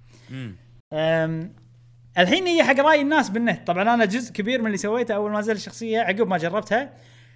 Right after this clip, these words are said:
Speaker 2: خلينا نشوف بالنت، لأن أنا ما أفهم. أنا عندي الشخصية حسيتها أوكي قوية، بس مو وايد حسيتها. أه،
Speaker 1: لا، يعني شوف، أنت، أنت مو ما تفهم، إبراهيم، إحنا ما نلعب كومبيتيتيف وايد، أه، والناس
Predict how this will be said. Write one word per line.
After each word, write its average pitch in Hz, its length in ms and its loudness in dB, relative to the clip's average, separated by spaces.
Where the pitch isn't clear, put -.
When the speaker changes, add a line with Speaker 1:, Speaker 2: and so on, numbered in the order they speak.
Speaker 2:
خلينا 302 200 4
نشوف 349 140 4
بالنت، 320 280 2
لأن 240 140 2
أنا 285 140 4
ما 302 140 4
أفهم. 147 280 -4
أنا 185 160 2
عندي 208 160 0
الشخصية 240 400 -4
حسيتها 240 380 -2
أوكي 240 200 -2
قوية، 277 320 2
بس 240 160 0
مو 294 200 0
وايد 135 180 -2
حسيتها. 110 360 -16
أه، 147 520 0
Speaker 1:
لا، - 280 -14
يعني 160 140 -10
شوف، 214 240 -12
أنت، 180 220 -14
أنت 190 260 -10
مو 208 160 -12
ما 302 140 -10
تفهم، 190 640 -12
إبراهيم، 160 500 -12
إحنا 196 320 -12
ما 226 140 -10
نلعب 311 240 -12
كومبيتيتيف 190 680 -12
وايد، 170 640 -12
أه، 113 340 -10
والناس 160 720 -14